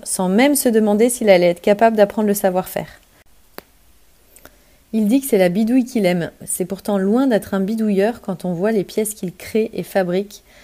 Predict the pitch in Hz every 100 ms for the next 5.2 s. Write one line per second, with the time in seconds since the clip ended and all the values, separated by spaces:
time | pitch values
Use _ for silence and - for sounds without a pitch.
0 | - _ - 180 180 196 214 240 214 202
1 | 190 165 - 175 180 214 233 196 - -
2 | 170 160 160 151 180 160 - _ _ _
3 | _ _ _ _ 202 208 220 277 254 240
4 | 226 202 247 226 190 - 262 240 208 190
5 | 190 170